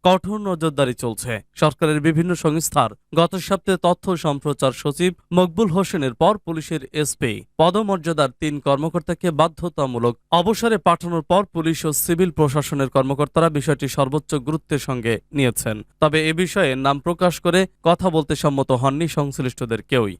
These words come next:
নাম প্রকাশ না করার শর্তে আগের মেয়াদ ও বর্তমান মন্ত্রিসভার একাধিক সদস্য বাংলাদেশ প্রতিদিনকে জানান, সরকার গঠনের পর মন্ত্রীদের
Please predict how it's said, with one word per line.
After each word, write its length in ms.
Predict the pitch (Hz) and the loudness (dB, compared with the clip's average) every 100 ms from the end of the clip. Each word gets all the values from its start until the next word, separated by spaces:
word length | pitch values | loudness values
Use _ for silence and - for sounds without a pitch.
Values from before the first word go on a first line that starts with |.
| _ | _
নাম 160 | 175 190 | 2 2
প্রকাশ 300 | 208 240 226 - | 2 0 -2 0
না 120 | 202 | 0
করার 240 | 185 185 165 | 2 0 2
শর্তে 340 | 175 156 - 175 - 143 143 | 0 -2 0 -2 0 2 2
আগের 240 | 143 151 | 2 -2
মেয়াদ 320 | 143 131 120 110 - | 0 2 0 -2 -2
ও 80 | 139 | 0
বর্তমান 460 | 135 147 - 165 165 | 4 2 2 -2 0
মন্ত্রিসভার 580 | 151 170 156 170 151 139 | 0 -2 -2 2 4 4
একাধিক 260 | - 143 135 | 2 -2 0
সদস্য 300 | 139 131 - | -2 0 0
বাংলাদেশ 380 | 143 135 127 120 - | 0 0 0 -6 -6
প্রতিদিনকে 520 | 143 170 156 170 - 151 | -6 -4 -2 -2 0 2
জানান, 280 | 131 117 113 - - | 2 2 -2 -8 0
সরকার 340 | 175 151 180 170 143 | 0 2 0 0 2
গঠনের 460 | 160 - 190 135 117 | 0 0 -2 -2 0
পর 240 | 151 170 220 - - | 4 4 2 -6 0
মন্ত্রীদের 500 | 180 185 233 214 | 0 2 0 2